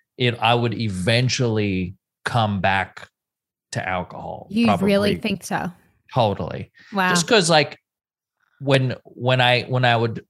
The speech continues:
Speaker 1: smoke that first time, I'd be like, "Oh, this is great.
Speaker 2: Mm-hmm.
Speaker 1: I have no problem. I could probably just do this." And then what would happen after I sobered up from that first time I smoked weed again is I would be like,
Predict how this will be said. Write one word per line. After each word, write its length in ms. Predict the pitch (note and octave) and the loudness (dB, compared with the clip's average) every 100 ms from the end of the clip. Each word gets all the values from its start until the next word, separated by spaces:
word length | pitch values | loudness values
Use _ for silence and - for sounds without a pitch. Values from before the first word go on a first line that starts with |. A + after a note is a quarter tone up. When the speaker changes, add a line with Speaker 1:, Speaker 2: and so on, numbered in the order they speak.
| _ | _
Speaker 1:
smoke 360 | - C#3+ C3 | -4 0 2
that 140 | C3+ A#2 | 2 0
first 360 | - C3+ C3 | 2 0 2
time, 260 | D3+ C3 C3+ | 2 2 4
I'd 140 | B2 | 2
be 100 | G#2 A#2+ | 0 2
like, 280 | A#2 A2+ - _ - | 2 0 -10 _ -8
"Oh, 380 | A#3 B2 D#2+ - - | -4 -4 -6 -12 -6
this 220 | G3+ - | -4 -2
is 180 | G#3 E3 | -4 -4
great. 800 | - E3+ F#3+ B3 B3 G3+ A2 - _ F#3+ | -4 -4 0 2 4 2 0 -4 _ -2
Speaker 2:
Mm-hmm. 360 | G3 F3 F3+ | 0 0 2
Speaker 1:
I 80 | A#3 | 4
have 260 | A#3+ F#3+ E3 | 4 2 2
no 160 | D#3 | 0
problem. 400 | D3+ E3 D#3+ G3 | 0 2 2 4
I 60 | A#3 | 2
could 200 | A#3+ F#3 | -2 0
probably 400 | F3+ D#3 C#3 C3+ | 0 2 2 0
just 380 | B2+ C3 G#2+ G2 | 0 -4 -4 -4
do 260 | B2 C3 | 0 2
this." 420 | A#2+ B2 D3+ E3+ - - _ | 2 2 2 0 -6 -14 _
And 140 | A#2+ C#3 | -2 2
then 100 | C#3 | 4
what 140 | C#3+ | 4
would 100 | C3+ | 4
happen 360 | D3+ D#3 D#3+ C3 | 4 2 4 2
after 400 | C3 B2 C#3+ B2 | 2 0 0 2
I 80 | A#2 | 0
sobered 400 | - C3+ B2 B2+ | 0 -4 0 -2
up 120 | B2 | -2
from 120 | B2 | -2
that 200 | A#2 F2+ | -2 -2
first 320 | - C3+ A#2+ - | -4 -2 -2 -2
time 200 | C3 B2 | -2 0
I 60 | |
smoked 340 | A2 - A2 - | -4 -4 -6 -2
weed 220 | C#3 C3+ | 0 0
again 320 | A2+ A#2 A2+ | 0 0 0
is 220 | - A2+ | -4 -2
I 120 | G#2+ | 0
would 200 | G#2+ A2 | 0 0
be 100 | G#2+ | -2
like, 220 | G#2 G2+ | 0 -2